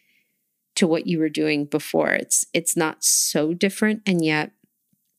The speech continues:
so I know a lot of, um, people sort of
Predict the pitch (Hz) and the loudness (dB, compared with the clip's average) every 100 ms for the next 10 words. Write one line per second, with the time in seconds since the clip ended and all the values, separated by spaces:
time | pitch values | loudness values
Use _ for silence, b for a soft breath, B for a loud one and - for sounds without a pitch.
0 | _ _ _ - - - - 170 170 165 | _ _ _ -14 -14 -6 0 0 2 2
1 | 170 160 151 156 - - 156 147 143 - | 2 0 0 -4 -8 -8 -4 -2 -2 -6
2 | _ - - 151 151 151 156 - B B | _ -8 -4 0 0 0 -2 -6 B B
3 | B B B - - 151 | B B B -8 -4 -4